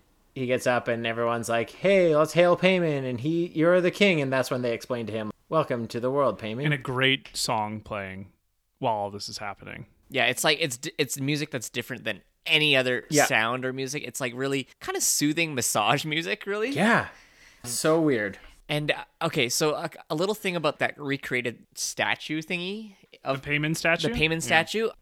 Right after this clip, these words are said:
Speaker 3: A second watch, you can kind of allude to this as well, is that at the start of the movie when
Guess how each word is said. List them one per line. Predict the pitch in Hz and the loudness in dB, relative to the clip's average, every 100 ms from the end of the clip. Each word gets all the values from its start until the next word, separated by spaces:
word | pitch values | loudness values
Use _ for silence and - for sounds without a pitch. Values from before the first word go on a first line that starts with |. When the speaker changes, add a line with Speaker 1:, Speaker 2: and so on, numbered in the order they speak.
| - | -8
Speaker 3:
A | |
second | - 233 277 | -2 -2 -2
watch, | 131 95 - | -4 -4 -4
you | 131 | -6
can | 135 | -8
kind | 123 135 | -6 -6
of | 131 | -4
allude | 113 117 131 | -6 -6 -6
to | 127 | -6
this | 113 - | -8 -8
as | 104 | -6
well, | 110 139 120 - _ | -2 0 -2 -6 _
is | - 120 | -6 -2
that | 127 113 107 _ _ _ _ _ | 2 2 2 _ _ _ _ _
at | 135 - | -12 -8
the | |
start | 127 - 139 160 | -6 0 0 0
of | |
the | 147 | -4
movie | 123 123 143 165 | -6 -4 -2 -2
when | 170 123 113 110 110 107 | -4 -2 -2 -4 -8 -14